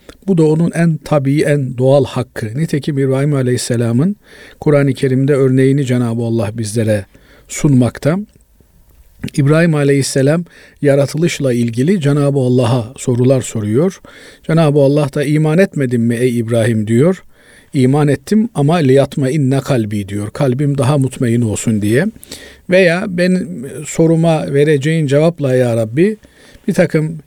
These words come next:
kimselerin kalbi daha da mutmain olsun." diye onlar adına da ben bu soruyu sormuş olayım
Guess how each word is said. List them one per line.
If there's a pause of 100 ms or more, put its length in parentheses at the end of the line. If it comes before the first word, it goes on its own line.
kimselerin
kalbi (260)
daha
da
mutmain
olsun."
diye (420)
onlar
adına
da
ben
bu
soruyu
sormuş
olayım